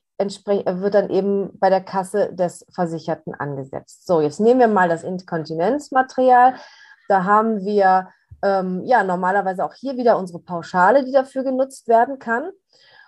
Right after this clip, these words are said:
Und dann ist die Einrichtung auch verpflichtet, wenn ich Inkontinenzmaterial benötige, dies dann in diesem Rahmen für mich zu besorgen.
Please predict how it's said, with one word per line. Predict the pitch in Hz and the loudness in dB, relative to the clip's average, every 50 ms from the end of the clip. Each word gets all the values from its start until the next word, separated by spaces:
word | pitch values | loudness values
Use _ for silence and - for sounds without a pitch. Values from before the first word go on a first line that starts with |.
| _ _ - | _ _ 2
Und | 220 240 240 240 240 226 240 | 6 6 6 6 4 4 4
dann | 233 208 214 233 233 240 226 226 _ - | 4 6 6 4 0 -2 -4 -6 _ -6
ist | - 240 233 - | -6 -6 -4 -2
die | 233 - - | -2 0 2
Einrichtung | 175 185 196 214 233 269 277 269 - 311 294 277 | 2 2 2 2 0 -2 -4 -4 -6 -8 -6 -2
auch | - 170 180 - | 0 -2 -2 -2
verpflichtet, | _ - 180 165 _ - 180 190 208 202 - - 269 247 202 | _ -12 -12 -12 _ -8 -6 -6 -6 -6 -4 -6 -4 0 0
wenn | 190 190 220 | 0 0 0
ich | 233 - | -2 -2
Inkontinenzmaterial | - 196 202 202 196 190 185 185 180 185 165 170 175 - - 165 156 156 - - - 151 147 139 143 147 | -4 -8 -8 -6 -6 -8 -8 -6 -4 -4 -4 -4 -4 -6 -6 -6 -6 -8 -8 -10 -8 -6 -4 -4 -4 -4
benötige, | 170 160 160 156 156 165 190 214 208 - 294 285 311 294 320 330 330 - _ _ _ _ - | -6 -8 -8 -6 -2 0 0 0 0 -2 -4 0 2 4 2 2 2 -4 _ _ _ _ -10
dies | 180 175 226 262 302 302 - - - | -2 0 2 2 2 0 -2 -6 0
dann | - 196 190 226 254 | 2 4 4 4 2
in | - - 214 202 | 0 -2 -2 -2
diesem | 180 214 214 254 254 | -2 -4 -4 -4 -4
Rahmen | 226 185 180 175 180 196 220 233 226 | -2 0 2 2 2 2 0 -2 -4
für | - - 214 196 | -4 -6 -6 -4
mich | 190 196 190 190 - _ | -4 -6 -8 -8 -12 _
zu | _ - 175 147 | _ -12 -12 -10
besorgen. | 143 135 139 143 147 135 143 160 202 247 302 | -10 -12 -6 0 2 4 4 4 4 2 -2